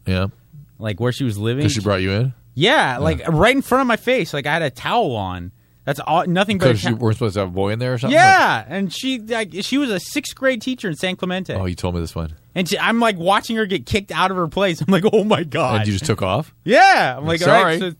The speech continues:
Speaker 1: Good
Speaker 2: see
Speaker 1: luck."
Speaker 2: you later."
Speaker 1: Oh.
Speaker 2: <laughs>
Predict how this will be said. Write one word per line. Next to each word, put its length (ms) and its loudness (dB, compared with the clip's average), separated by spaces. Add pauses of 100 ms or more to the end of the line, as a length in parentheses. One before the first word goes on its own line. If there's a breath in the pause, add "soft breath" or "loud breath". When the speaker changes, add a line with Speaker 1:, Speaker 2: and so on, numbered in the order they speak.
Speaker 1:
Good 120 -2
Speaker 2:
see 40 0
Speaker 1:
luck." 180 4
Speaker 2:
you 40 -2
later." 540 -2
Speaker 1:
Oh. 480 -2 (1120 soft breath)
Speaker 2:
<laughs> 80 -6